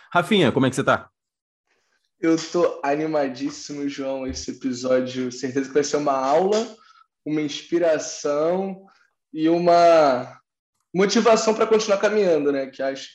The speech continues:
Speaker 2: que a nossa ideia, tanto com esse podcast e em diversos outros aspectos, a gente precisa de inspirações, né? A gente tem a ideia de passar uma ideia positiva pra galera que tá ouvindo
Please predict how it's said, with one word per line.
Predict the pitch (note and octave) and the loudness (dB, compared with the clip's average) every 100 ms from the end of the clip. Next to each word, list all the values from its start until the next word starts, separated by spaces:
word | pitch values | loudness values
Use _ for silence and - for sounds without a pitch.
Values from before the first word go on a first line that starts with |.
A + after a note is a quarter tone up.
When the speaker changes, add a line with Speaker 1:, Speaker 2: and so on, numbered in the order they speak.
| _ | _
Speaker 2:
que | D3 C#3+ C#3 - - _ _ | -8 -8 -8 -18 -20 _ _
a | B2+ C3+ | -6 -2
nossa | C#3 C#3 - | -2 -2 -8
ideia, | C#3+ C#3 C#3 C#3 C3+ C3+ B2+ B2 - _ | -4 0 0 4 4 4 0 -4 -12 _
tanto | - C#3 - | -10 -8 -6
com | |
esse | C#3+ - | -8 -6
podcast | C#3+ B2 - C3 C#3+ B2+ - - - | -8 -8 -4 -2 -2 -4 -10 -18 -14
e | A#2 G#2+ A2 - A#2 A2+ A2+ | -10 -10 -12 -10 -6 -4 -4
em | A2+ | -6
diversos | A2+ B2 B2+ | -4 -4 -6
outros | C3 - | -8 -10
aspectos, | B2 - C3 - - - - _ _ _ _ | -8 -6 -6 -8 -16 -18 -20 _ _ _ _
a | C3+ C3+ | -2 0
gente | C3 D3 - | 0 -2 -2
precisa | D3+ C#3+ E3 | -2 -2 0
de | E3 | 0
inspirações, | E3 - E3+ E3+ E3+ D#3 D3 C#3+ - _ _ _ C#3+ | -2 0 2 2 0 -2 -2 -4 -12 _ _ _ -6
né? | C#3+ C#3+ - - _ _ - | -6 -6 -14 -20 _ _ -4
A | B2+ C3 | 0 2
gente | C3 C#3 | 0 -2
tem | - D#3 | 0 4
a | |
ideia | E3 D3+ D3+ | 4 4 2
de | D3 | 0
passar | C#3+ C#3 - | -4 -4 -2
uma | D3+ D3+ | -2 -2
ideia | D3 | -4
positiva | C#3+ C#3+ C3+ - C#3+ | -4 -8 -8 -10 -8
pra | D3 C#3 | -6 -6
galera | C3+ C3+ C3 | -4 -4 -4
que | B2+ - | -8 -8
tá | B2+ | -6
ouvindo | B2 A#2 C3+ D#3 D#3 D#3 | -6 -8 -8 -6 -4 -6